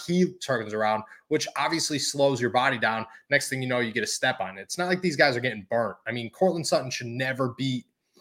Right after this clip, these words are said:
James Pierre in a deep ball ever. And I don't think he would have if Pierre was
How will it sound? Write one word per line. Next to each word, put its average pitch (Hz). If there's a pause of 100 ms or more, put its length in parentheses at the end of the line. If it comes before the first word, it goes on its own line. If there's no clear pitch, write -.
(240)
James 120
Pierre 123
in 107
a 95
deep 123
ball 101
ever. 92 (380)
And 131
I 143
don't 143
think 147
he 143
would 131
have 113
if 117 (240)
Pierre 127
was 113